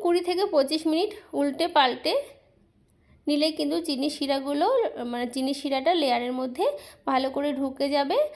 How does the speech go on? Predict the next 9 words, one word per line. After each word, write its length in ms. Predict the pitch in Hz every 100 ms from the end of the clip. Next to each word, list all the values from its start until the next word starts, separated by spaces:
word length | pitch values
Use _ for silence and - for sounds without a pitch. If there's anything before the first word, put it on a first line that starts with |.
| - - -
আর 100 | 233 233 -
খাজাগুলো 440 | 262 262 269 277 277
রসালো 360 | 247 247 277 294
হবে, 200 | 302 302 523
আর 60 | -
খেতেও 320 | - 285 277 269
ভালো 240 | 262 254 254
লাগবে। 260 | 254 254 494 571 - - _ _ -
তো 80 | 302